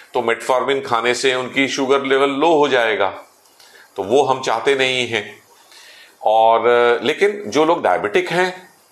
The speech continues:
और उन्हें Stargardt डिजीज भी है, तो फिर उनको ये ध्यान रखना चाहिए कि वो अपनी डायबिटीज के लिए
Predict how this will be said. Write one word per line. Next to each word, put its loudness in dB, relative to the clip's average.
और 0
उन्हें 0
Stargardt -2
डिजीज -4
भी -2
है, -2
तो -4
फिर 4
उनको 0
ये 0
ध्यान 0
रखना 0
चाहिए -2
कि -6
वो 2
अपनी -2
डायबिटीज -2
के -2
लिए -4